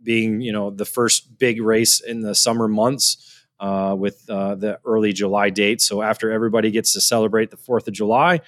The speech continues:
everybody gets packed up and heads up to, uh, to, to Badger, to the Badger State and, uh, Seepkins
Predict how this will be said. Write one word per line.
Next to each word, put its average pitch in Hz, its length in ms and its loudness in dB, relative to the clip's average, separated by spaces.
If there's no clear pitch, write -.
everybody 110 340 0
gets 110 200 -2
packed - 400 0
up 127 200 2
and 107 120 -2
heads 110 240 -2
up 117 180 -2
to, 117 460 0
uh, 117 680 0
to, 127 100 -6
to 123 120 -2
Badger, 123 640 0
to 107 320 0
the 104 80 -4
Badger 117 380 0
State 107 400 0
and, 104 320 -4
uh, 101 160 -2
Seepkins 147 720 -2